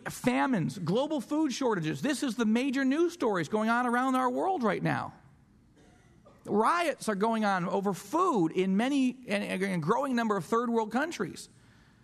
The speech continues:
And of course, you know, you, if you've been to Costco, you know you can only buy a few bags of rice now. Now, we are not experiencing that shortage yet, but even American, uh, food distributors are beginning to prepare for the fact that the rest of the world is starting to go into a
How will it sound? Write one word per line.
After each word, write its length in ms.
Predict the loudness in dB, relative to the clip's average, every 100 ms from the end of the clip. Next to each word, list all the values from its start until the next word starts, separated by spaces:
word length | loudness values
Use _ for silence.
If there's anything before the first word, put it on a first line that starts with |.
| -20 -20 _ -2
And 120 | -2
of 80 | 0
course, 280 | -2 0
you 60 | 0
know, 140 | 0
you, 180 | 0 0 -2
if 180 | -4 0
you've 140 | 2
been 160 | 2 2
to 60 |
Costco, 520 | 2 2 2 0 0 2
you 120 | 2
know 240 | 2 2
you 100 | 0
can 180 | 2 2
only 200 | 4 2
buy 220 | 2 2
a 80 | 0
few 180 | -2 0
bags 320 | 0 0 0
of 80 | 2
rice 320 | 2 0 -4
now. 300 | -6 -6 -12 -16 -20 -20 -20 -20 -20 _ _ -20 -20 _ _ -6
Now, 100 | -2
we 120 | 2 2
are 60 |
not 240 | 2 0 -4
experiencing 540 | -10 -2 0 2 2
that 160 | 2 0
shortage 380 | 0 0 0 0
yet, 220 | 0 0
but 180 | -2 -4 -8
even 300 | -2 0 2
American, 680 | 2 2 2 0 0 0 0 -4 -20 -20 -4
uh, 200 | -2 0
food 320 | 0 2 2 2
distributors 420 | 0 2 2 2
are 140 | 0
beginning 300 | 0 0 0
to 100 | 0
prepare 480 | -2 -4 0 0 -2
for 180 | -2 -2
the 80 | 0
fact 280 | 0 -2
that 80 | 0
the 80 | 0
rest 300 | 2 2 0
of 40 |
the 80 | -2
world 260 | 0 0 0
is 80 | -2
starting 320 | -2 0 0
to 60 |
go 220 | 0 0 0
into 200 | 0
a 100 | 0